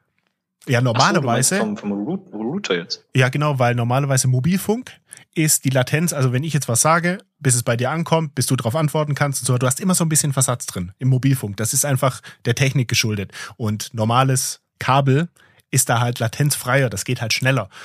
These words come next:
Speaker 1: Ähm, dass du mir jetzt sagst, du bist über Mobilfunk drin, finde ich erstaunlich, dass das jetzt
Speaker 2: Ich
Speaker 1: zwei
Speaker 2: muss
Speaker 1: Stunden so gut
Speaker 2: sagen,
Speaker 1: funktioniert hat.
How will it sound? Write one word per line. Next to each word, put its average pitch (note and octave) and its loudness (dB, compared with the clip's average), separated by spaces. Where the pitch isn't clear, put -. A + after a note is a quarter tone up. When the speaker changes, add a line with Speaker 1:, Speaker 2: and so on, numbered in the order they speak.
Speaker 1:
Ähm, G#2 0
dass C3 2
du D3 2
mir D3 4
jetzt C3+ 0
sagst, C#3+ 2
du C3+ 0
bist C3 0
über B2+ 2
Mobilfunk C#3+ 0
drin, E3+ 0
finde D#3+ -2
ich - -8
erstaunlich, E3+ 2
dass C3 4
das - 2
jetzt C#3 2
Speaker 2:
Ich - 2
Speaker 1:
zwei C#3+ 6
Speaker 2:
muss C#3+ 6
Speaker 1:
Stunden F3+ 0
so G3 -2
gut - 4
Speaker 2:
sagen, E3 0
Speaker 1:
funktioniert G#3 -2
hat. A2+ -10